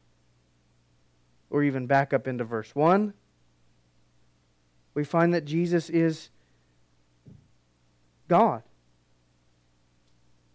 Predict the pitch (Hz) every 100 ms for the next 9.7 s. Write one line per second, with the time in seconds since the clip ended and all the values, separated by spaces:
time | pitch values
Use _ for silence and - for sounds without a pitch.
0 | _ _ _ _ _ _ _ _ _ _
1 | _ - 156 180 196 214 170 131 - _
2 | _ _ _ _ 165 160 147 180 185 185
3 | 175 175 180 165 180 175 165 - 190 202
4 | 143 - - - _ _ _ _ 156 202
5 | 226 190 147 180 160 170 190 185 190 180
6 | 165 180 185 175 - - _ - 190 175
7 | - 214 226 165 143 - - 180 214 202
8 | 170 214 226 196 202 185 170 170 185 190
9 | 196 185 180 175 214 190 143